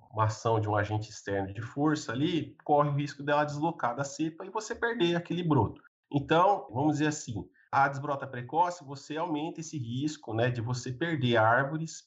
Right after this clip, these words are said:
por ocorrência de ventos que venham a deslocar esses brotos que foram aí precocemente definidos.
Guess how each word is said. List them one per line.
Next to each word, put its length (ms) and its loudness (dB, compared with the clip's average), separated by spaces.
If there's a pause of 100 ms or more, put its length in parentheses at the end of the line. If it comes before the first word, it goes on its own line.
por 200 0
ocorrência 580 0
de 80 -4
ventos 600 -2
que 160 -2
venham 260 4
a 60 4
deslocar 440 0
esses 240 -6
brotos 560 -4
que 140 -4
foram 400 2
aí 180 0
precocemente 720 0
definidos. 560 2